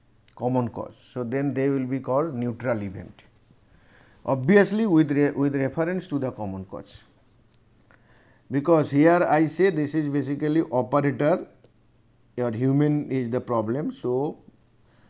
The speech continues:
operator maintenance is the issue. Because of poor maintenance, all three fails. Then the common cause is poor maintenance, and there are ten basic events.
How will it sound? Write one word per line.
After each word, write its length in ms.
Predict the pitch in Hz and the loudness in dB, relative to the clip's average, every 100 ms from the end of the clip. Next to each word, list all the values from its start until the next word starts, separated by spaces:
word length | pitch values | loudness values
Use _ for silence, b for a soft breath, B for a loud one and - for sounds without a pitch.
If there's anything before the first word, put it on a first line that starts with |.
| b b | b b
operator 480 | 117 110 151 151 139 | -6 -2 0 0 0
maintenance 720 | 127 143 165 170 151 151 165 | 2 2 4 4 4 2 0
is 160 | 131 123 | -6 -4
the 220 | 127 120 | -2 -2
issue. 400 | 110 - 175 339 - _ - | -2 -4 -4 -4 -8 _ -8
Because 340 | 120 127 151 | -6 -2 -2
of 160 | 147 147 | -2 -2
poor 180 | 131 135 | -4 -2
maintenance, 880 | 131 127 135 135 151 294 285 - - - - _ | -2 -2 -4 -4 -4 -6 -8 -16 -20 -20 -20 _
all 240 | 120 120 123 | -2 -2 -2
three 240 | 120 117 | -6 -6
fails. 560 | 110 147 160 294 - - b b b b b | -2 0 0 0 -6 -18 b b b b b
Then 160 | 120 | -4
the 100 | 127 | -2
common 420 | 127 127 147 170 165 | -2 0 2 2 2
cause 260 | 143 135 | 0 2
is 160 | 123 113 | 0 -4
poor 300 | 123 127 120 | -2 0 0
maintenance, 840 | 120 113 113 113 123 165 - - _ b b b b b | 0 -2 -2 -4 -4 -8 -12 -20 _ b b b b b
and 280 | 101 120 127 | -6 -4 0
there 280 | 120 139 147 | 2 2 2
are 60 | |
ten 380 | 143 - 170 190 | 0 4 4 4
basic 300 | 147 139 131 | 0 0 -2
events. 600 | 113 113 120 160 285 - | -2 -2 -2 -2 -4 -8